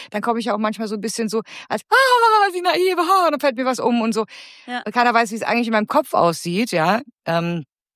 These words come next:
Speaker 2: Ja, das ist
Speaker 1: äh,
Speaker 2: ja
Speaker 1: und,
Speaker 2: sowieso.
Speaker 1: äh,
Speaker 2: Ich hab den Tag sogar
Speaker 1: ja.
Speaker 2: gehört, als Frau wirst du in Jobs, also egal ob jetzt, äh, Musikbranche oder generell, also Humor in so Meetings und auch so ein bisschen, äh, Menschlichkeit, ne,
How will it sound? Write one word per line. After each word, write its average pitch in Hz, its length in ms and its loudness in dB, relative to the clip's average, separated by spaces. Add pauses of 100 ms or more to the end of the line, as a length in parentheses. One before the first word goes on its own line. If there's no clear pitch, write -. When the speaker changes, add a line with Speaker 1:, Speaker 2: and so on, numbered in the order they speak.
(180)
Speaker 2:
Ja, 208 120 -8
das 214 140 -10
ist 185 60 0
Speaker 1:
äh, 180 200 4
Speaker 2:
ja 175 60 4
Speaker 1:
und, 180 220 0
Speaker 2:
sowieso. - 40 0
Speaker 1:
äh, 180 240 4
Speaker 2:
Ich - 120 -8
hab 254 100 -6
den 311 140 0
Tag 311 240 -2
sogar 277 240 0
Speaker 1:
ja. 269 80 0
Speaker 2:
gehört, 269 300 -2
als 226 200 -4
Frau 262 560 0
wirst 240 240 -2
du 254 100 -4
in 220 460 -2
Jobs, - 520 -2
also 196 200 0
egal 196 380 2
ob 233 140 -2
jetzt, - 340 -4
äh, 190 100 0
Musikbranche 220 680 0
oder 175 180 -4
generell, 233 460 0 (560)
also 214 280 0
Humor 254 540 6
in 254 140 4
so 220 120 0
Meetings 320 640 2
und 226 120 -2
auch 220 100 4
so 233 120 -6
ein 220 60 -2
bisschen, 190 560 -4
äh, 175 560 -2 (680)
Menschlichkeit, 294 1120 0
ne, 254 280 -2